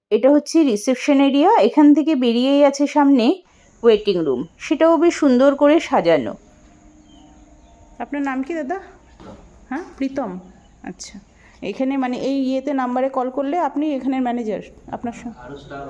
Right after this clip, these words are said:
Speaker 3: আছে।
Speaker 2: আরও স্টাফ আছে। যাই হোক, এখানে যদি কন্ট্যাক্ট করতে হয় এই রিসেপশনে, এই নাম্বারে। ওকে, thank you।
Speaker 1: এই যে সামনে দেখছেন ট্রামের মতন, এটাও কিন্তু একটা রেস্টুরেন্ট। এখন আমি দাদার সঙ্গে যাচ্ছি, এদের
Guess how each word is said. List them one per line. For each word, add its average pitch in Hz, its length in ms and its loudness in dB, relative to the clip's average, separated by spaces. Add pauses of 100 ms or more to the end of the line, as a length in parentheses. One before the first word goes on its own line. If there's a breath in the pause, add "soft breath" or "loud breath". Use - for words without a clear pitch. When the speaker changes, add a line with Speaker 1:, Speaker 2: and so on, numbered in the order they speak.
Speaker 3:
আছে। - 140 -20 (100)
Speaker 2:
আরও 240 200 -6
স্টাফ 233 280 -10
আছে। - 220 -16 (760 soft breath)
যাই 302 180 -4
হোক, 339 100 -6 (100)
এখানে 277 180 -4 (100)
যদি 294 140 -6 (120)
কন্ট্যাক্ট 285 320 -6
করতে 294 240 -4
হয় 427 140 -2 (140)
এই 262 160 -2
রিসেপশনে, 277 440 -6 (120)
এই 247 140 -6
নাম্বারে। 202 300 -12 (960)
ওকে, 226 180 -16 (380)
thank 285 280 -4
you। 294 80 -6 (1500)
Speaker 1:
এই 254 160 -4
যে 311 60 0 (120)
সামনে 247 280 2 (120)
দেখছেন 294 360 0 (300)
ট্রামের 247 400 2
মতন, 285 260 2 (380)
এটাও 277 260 4
কিন্তু 311 260 2 (100)
একটা 330 160 0 (100)
রেস্টুরেন্ট। 170 600 -2 (800)
এখন 247 240 0 (100)
আমি 339 100 6 (120)
দাদার 220 300 2
সঙ্গে 277 280 4
যাচ্ছি, 302 320 -2 (260)
এদের 233 220 6